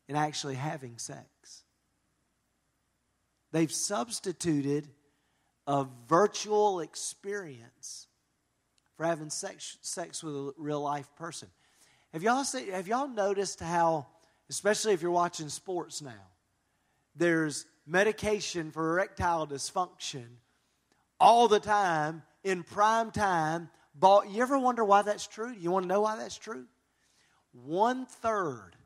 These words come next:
They're not selling those pills to old people. One third of college students, because of pornography, are struggling today with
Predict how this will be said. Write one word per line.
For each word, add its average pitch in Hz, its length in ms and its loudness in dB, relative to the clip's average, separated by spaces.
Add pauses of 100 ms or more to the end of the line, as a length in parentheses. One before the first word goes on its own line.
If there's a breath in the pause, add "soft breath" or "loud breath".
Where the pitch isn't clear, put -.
(480)
They're 180 120 0
not 269 240 -2
selling 247 440 -4
those 208 200 -4
pills 220 400 -6
to 156 100 -6
old 190 280 0
people. 131 320 -12 (1900)
One 202 580 0
third 226 400 0
of 185 160 -4
college 185 440 -4
students, - 800 -14 (1160)
because 165 300 -4
of 175 120 -8
pornography, 165 720 -6 (720)
are 147 120 -6
struggling 160 560 -2
today 131 340 -6
with 120 160 -10